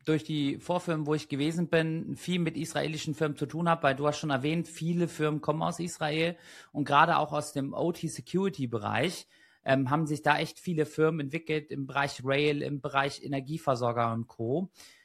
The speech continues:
Äh, bin ich eine Zeit lang echt häufig in Israel gewesen, teilweise zwei, dreimal im Jahr. Und was ich da super spannend fand, ist eben halt, ähm, mal unabhängig von den Menschen, äh,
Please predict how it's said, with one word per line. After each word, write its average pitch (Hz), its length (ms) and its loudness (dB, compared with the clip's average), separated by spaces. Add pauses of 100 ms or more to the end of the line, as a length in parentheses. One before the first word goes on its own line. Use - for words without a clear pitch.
(100)
Äh, 139 200 4
bin 190 160 2
ich 220 120 0
eine 185 120 0
Zeit 180 240 4
lang 165 140 0
echt - 220 -4
häufig 180 320 0
in 127 60 -4
Israel 123 400 -4
gewesen, 123 540 -6
teilweise 139 440 -2
zwei, 143 200 2
dreimal 135 400 0
im 117 100 -2
Jahr. 139 420 0 (500)
Und 156 480 2 (120)
was 170 180 2
ich 208 120 -2
da 175 160 6
super 233 280 0
spannend 196 440 2
fand, 120 320 0
ist - 300 -2
eben 165 280 -4
halt, 160 400 -2 (440)
ähm, 151 540 2 (160)
mal 147 200 4
unabhängig 175 560 2
von 147 160 0
den 135 80 0
Menschen, 202 560 0
äh, 160 200 -8